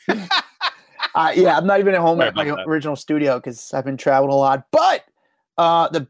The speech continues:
Speaker 2: best thing to do to support this podcast is leave a review, five star only. Uh, you know, check us out on Spotify, on iTunes. It really just helps out the algorithm. That's just how it works.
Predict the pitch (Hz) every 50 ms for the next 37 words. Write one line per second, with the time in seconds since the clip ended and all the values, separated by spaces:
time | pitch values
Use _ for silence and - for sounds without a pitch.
0 | _ - 226 214 190 - - 202 185 165 147 160 156 156 147 - - 165 151 139
1 | 143 139 131 - 135 127 127 131 131 - 139 120 123 131 131 - - - - 143
2 | 139 139 143 151 190 233 262 247 269 240 202 165 160 160 160 156 - - - 170
3 | 170 175 180 - - - 190 185 180 - 147 156 151 147 147 143 143 143 143 143
4 | - - 147 143 139 139 143 139 127 - _ - 175 156 139 135 - 175 147 143
5 | 165 156 151 - - - - 151 151 151 151 - - 156 151 151 131 139 143 139
6 | - - 151 160 160 151 - - 156 151 151 151 139 - - _ _ _ _ _
7 | _ - 165 180 208 214 196 - - - - - 156 151 - 165 139 135 147 -
8 | - 131 143 135 143 123 127 120 - - 127 139 143 139 - 147 139 135 139 135
9 | 131 - - - - - - -